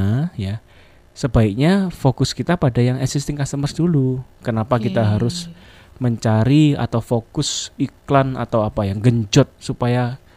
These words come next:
Speaker 1: dapat customer baru? Bisa jadi customer baru juga masih wait and see untuk membeli produk kita, kan?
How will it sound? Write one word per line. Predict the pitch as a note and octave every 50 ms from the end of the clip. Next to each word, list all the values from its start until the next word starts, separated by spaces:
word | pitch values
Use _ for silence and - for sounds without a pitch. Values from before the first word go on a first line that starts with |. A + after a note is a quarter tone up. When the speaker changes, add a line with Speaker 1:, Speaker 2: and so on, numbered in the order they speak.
| - - - - - - _
Speaker 1:
dapat | - G#2 - A#2+ A2+
customer | - B2 - - B2+ B2 A#2+
baru? | - G#2+ G2+ G2+ A#2+ D3 E3 G3+ A#3+ - - - - _ _ _ _ _ _ _
Bisa | - G#2+ - - A#2+
jadi | G#2 - G#2+ G2 - D#3
customer | - B2+ - - A#2 B2 A#2+
baru | A#2 - G2 G2+ A#2
juga | A2+ - A2+ G#2 - C3+ D3 F3 F3 - - _ _ _ _
masih | - A#2+ A2 - -
wait | D3+ B2+ A#2 -
and | - A2+ A#2
see | A#2+ -
untuk | D3+ C3+ C3
membeli | C#3 C3 A2 G#2 G#2+ A2
produk | A#2+ - A#2 G#2+ - F#2+
kita, | - - A#2+ A2 G2+
kan? | F#2 G#2+ C3 D#3+